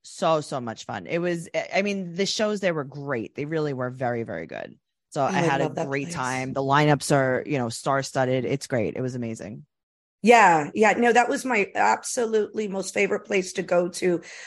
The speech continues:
Speaker 2: because you could go to a show and you could see about, like, five or six good comedians. And it was just great. But now that,
Speaker 1: Yeah.
Speaker 2: I don't know, I feel like,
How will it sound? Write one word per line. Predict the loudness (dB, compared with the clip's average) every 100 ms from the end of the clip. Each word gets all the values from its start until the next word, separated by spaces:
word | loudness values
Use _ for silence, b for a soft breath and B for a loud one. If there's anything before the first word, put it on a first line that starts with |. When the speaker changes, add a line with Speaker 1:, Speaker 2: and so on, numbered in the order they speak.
| B
Speaker 2:
because | -2 0 2 2
you | 0
could | 0 0 4
go | 6 8 6 4 0 _ _ _ -2
to | 2
a | 2
show | 2 0 2 2 0 -2
and | -4
you | -4
could | -6 -8
see | -6 -4 0
about, | 0 0 -4
like, | -8 -2
five | 2 4 2
or |
six | -2 -6 -8
good | -6 -6 -4
comedians. | -2 -2 0 0 0 -2 -4 -8 -14 _ _ _ _ _ _ 0
And | 2
it |
was | 2 2
just | -2 -2
great. | 2 4 6 4 -2 -2
But | 2
now | 4 4 4
that, | 6 6
Speaker 1:
Yeah. | 4 2
Speaker 2:
I | -2
don't | -2
know, | -2 0
I | 0
feel | 0 0 0
like, | 4 2 2 -4